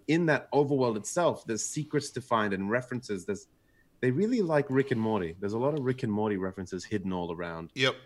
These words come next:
Speaker 1: Um, even here in, in, uh, Twitch right now, we're seeing a Super Mario Brothers level, um, <laughs> which is really cool. But yeah, it's, it's a fantastic game. It was such a surprise for me. I really enjoyed it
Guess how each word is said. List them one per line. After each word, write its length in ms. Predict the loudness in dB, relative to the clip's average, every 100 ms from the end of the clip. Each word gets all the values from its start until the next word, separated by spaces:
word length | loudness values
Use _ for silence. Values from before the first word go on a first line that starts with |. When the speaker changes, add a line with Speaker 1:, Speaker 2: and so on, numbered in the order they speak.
| -18 -20 -18 -4
Speaker 1:
Um, 360 | 0 0 -2 -8 _ _ _ _ _ _ _ _ _ _ -4
even 220 | 2 2
here 240 | 4 2 2
in, 160 | 0 -2
in, 260 | -2 0
uh, 200 | -2 -4 -8 _ _ _ _ _ _ _ _
Twitch 240 | -6 -4 0
right 160 | -2
now, 140 | 0 -2
we're 100 | -4
seeing 260 | -2 -2
a 40 | -4
Super 300 | -6 -2 0
Mario 600 | 2 2 2 2 -2 -4 -16 -20 -20 -12
Brothers 540 | -2 0 0 -4 -6 -4
level, 460 | -4 -2 -2 -4 -10 _ _ _ -20 _
um, 260 | 0 0 -2 -6 -14 _ -20
<laughs> 380 | -20 -20 _
which 140 | -4 -2
is 100 | -2
really 240 | 0 0
cool. 160 | 0 0
But 140 | 4
yeah, 100 | 4
it's, 260 | 6 4 2
it's 140 | -2 -2
a 40 |
fantastic 640 | 0 2 4 2 0 0 2
game. 180 | 4
It 60 | 4
was 180 | 2 2
such 220 | 0 0
a 40 |
surprise 580 | -2 -2 2 4 4 2
for 80 | 0
me. 100 | 0
I 40 | 2
really 320 | 4 4 4
enjoyed 340 | 4 2 2
it 200 | 0 -4